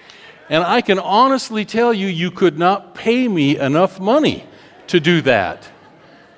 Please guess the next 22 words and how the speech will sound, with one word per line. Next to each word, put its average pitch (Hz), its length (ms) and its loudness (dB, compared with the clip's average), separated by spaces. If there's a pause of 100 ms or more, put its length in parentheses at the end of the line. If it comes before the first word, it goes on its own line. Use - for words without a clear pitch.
(180)
I - 100 -2
really, 247 320 2
you 202 140 -2
could 220 120 0
offer 190 280 4
me 208 140 -4
a 185 40 -4
million 214 320 -4
dollars 202 360 0
to 147 100 -10
go 160 100 -2
ride 170 380 2
the 156 80 -2
roller 175 340 2
coaster 165 460 -2
at 151 60 -4
Lagoon, 151 440 0
and 147 100 0
I 143 120 2
would 143 120 -4
say, 131 220 -2
"Sorry, 139 640 -4